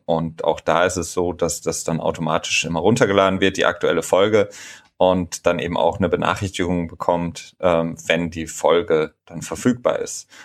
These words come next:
Also im Grunde genommen sehr einfach, äh, wie gesagt, Podkicker oder eben die Podcast-App von, von Apple. Darüber hinaus kann man natürlich auch, wenn man die Soundcloud-App hat, uns da natürlich auch suchen und abonnieren und die Folgen auch runterladen.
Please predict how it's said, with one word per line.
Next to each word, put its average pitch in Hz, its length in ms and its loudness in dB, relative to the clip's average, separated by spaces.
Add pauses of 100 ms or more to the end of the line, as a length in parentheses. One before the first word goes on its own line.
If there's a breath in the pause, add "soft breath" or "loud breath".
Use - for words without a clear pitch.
(120 loud breath)
Also 107 240 4
im 95 180 4
Grunde 135 160 4
genommen 123 160 4
sehr 107 160 4
einfach, 123 440 0
äh, 104 220 2
wie 98 120 -2
gesagt, 95 340 0
Podkicker 113 760 2
oder 95 220 4
eben 90 180 -2
die 92 80 -12
Podcast-App - 680 -2
von, 80 240 0
von 80 460 -8
Apple. 117 340 2 (1400 loud breath)
Darüber 139 500 4
hinaus 117 400 6
kann 123 120 4
man 120 60 4
natürlich 113 460 2
auch, 104 180 4
wenn 104 100 4
man 98 140 2
die 95 80 -2
Soundcloud-App 107 880 2
hat, 101 320 0
uns 101 480 -2
da 101 440 4
natürlich 90 380 -4
auch 120 160 6
suchen 110 580 0
und 98 440 0
abonnieren 95 600 2
und 85 300 -2
die 90 140 -6
Folgen 92 340 2
auch 82 160 2
runterladen. 90 720 2